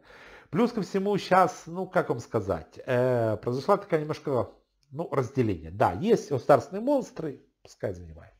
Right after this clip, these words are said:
Есть вот эти иностранцы,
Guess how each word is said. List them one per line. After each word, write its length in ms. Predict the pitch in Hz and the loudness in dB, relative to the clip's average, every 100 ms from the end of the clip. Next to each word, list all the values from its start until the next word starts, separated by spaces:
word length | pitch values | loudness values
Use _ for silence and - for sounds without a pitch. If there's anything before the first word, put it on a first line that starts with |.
| _ _ _ _ - - - - _ | _ _ _ _ -20 -20 -20 -20 _
Есть 260 | 143 220 214 | 4 6 6
вот 160 | 180 | 4
эти 200 | 165 - | 2 2
иностранцы, 880 | 175 185 - 247 277 208 - 190 147 | 0 0 2 6 6 4 0 0 0